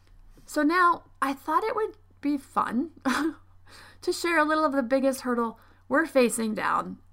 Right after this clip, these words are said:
in our house. But before I do, I just want to quickly remind everyone to go to our Facebook page and vote in our poll for the class you'd like to see next. While you're there, if you haven't already, like our page and be sure to choose to get notifications,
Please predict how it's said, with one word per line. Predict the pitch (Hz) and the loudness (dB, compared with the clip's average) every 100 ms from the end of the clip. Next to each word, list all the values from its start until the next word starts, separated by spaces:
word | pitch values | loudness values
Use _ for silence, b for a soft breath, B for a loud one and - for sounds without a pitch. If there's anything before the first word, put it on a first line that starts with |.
| - | -6
in | 220 - | -4 2
our | 208 214 | 2 2
house. | - 170 - - | -2 -6 -8 -14
But | 208 202 | -12 -12
before | 214 - 262 | -12 -2 0
I | 359 | 0
do, | 208 143 185 - | -2 -6 -8 -10
I | 247 | -6
just | 240 247 | -6 -4
want | 247 | -4
to | 247 | -4
quickly | 247 247 359 | -8 -8 -4
remind | 392 240 190 190 | -2 -2 -2 -8
everyone | 190 202 214 | -10 -8 -8
to | - | -8
go | 240 - 233 254 | -6 -2 0 0
to | 285 339 | -2 -6
our | 339 | -6
Facebook | - 220 - 247 240 | -4 -4 -4 -8 -8
page | 202 196 190 | -10 -10 -10
and | - 220 202 | -10 -8 -6
vote | 220 240 240 | -4 -4 -6
in | 269 | -6
our | 302 | -6
poll | 294 - 196 202 B B B | -8 -8 -6 -6 B B B
for | - 247 | -4 0
the | 262 | 0
class | - 214 208 - | 0 0 0 -4
you'd | 254 | -4
like | 220 - | -4 -8
to | |
see | - 247 | -6 -2
next. | 240 - - - - 254 - - | 0 -2 -8 -20 -20 -20 -20 -14
While | 202 196 214 | -6 0 0
you're | 349 | 0
there, | 302 233 233 | -2 -2 -2
if | 247 | -2
you | 285 | -2
haven't | 233 226 262 | 0 0 0
already, | 294 202 196 226 | -2 -4 -8 -8
like | - 226 339 | -4 -4 -4
our | 359 | -8
page | - - - - b b - | -8 -10 -10 -16 b b -4
and | 240 | -2
be | 254 | -2
sure | 247 262 277 | -2 -2 -2
to | |
choose | 294 - 254 247 | -4 -4 -4 -4
to | - | -6
get | 233 226 - - - | -6 -6 -6 -10 -10
notifications, | 202 196 190 214 - 262 269 269 | -6 -4 -6 -10 -8 -6 -4 -6